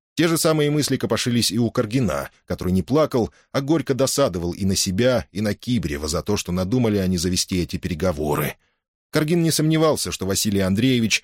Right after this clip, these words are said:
многих заставил поверить себе, и он со злобой думал про того лобастого и ничем невозмутимого человека, который знал, что делал. А Василий Андреевич не спеша оделся,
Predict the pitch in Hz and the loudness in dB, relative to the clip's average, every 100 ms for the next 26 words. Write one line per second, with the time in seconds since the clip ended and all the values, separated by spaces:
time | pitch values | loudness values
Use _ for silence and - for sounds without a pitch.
0 | _ 120 156 151 98 78 90 95 87 87 | _ -2 0 2 0 -2 -2 -2 -2 0
1 | 101 95 92 92 - 107 73 73 - _ | 0 2 2 0 0 0 -2 -2 -6 _
2 | _ _ 76 92 98 95 95 104 95 78 | _ _ -4 -2 -2 0 0 2 0 0
3 | 117 92 - 82 90 85 85 76 120 113 | 0 0 -2 -4 -2 -2 -2 0 0 0
4 | 107 98 82 - 92 87 95 90 82 80 | 0 -2 -2 -2 -2 0 0 0 0 -2
5 | 90 - 90 85 87 95 85 113 139 110 | -2 -2 -2 -2 -2 -4 -2 0 0 0
6 | 87 - _ - 127 117 80 87 87 - | -2 -8 _ -4 0 0 0 -2 -2 -2
7 | 92 78 73 73 71 71 - _ _ _ | -4 -4 -4 -4 -4 -4 -8 _ _ _
8 | _ _ 80 95 - 110 110 104 113 151 | _ _ -2 0 2 2 2 2 2 4
9 | 135 127 - - _ 165 180 202 - 165 | 2 0 -2 -8 _ -2 -2 0 2 2
10 | 85 101 151 139 - 90 | 2 2 0 0 -2 -4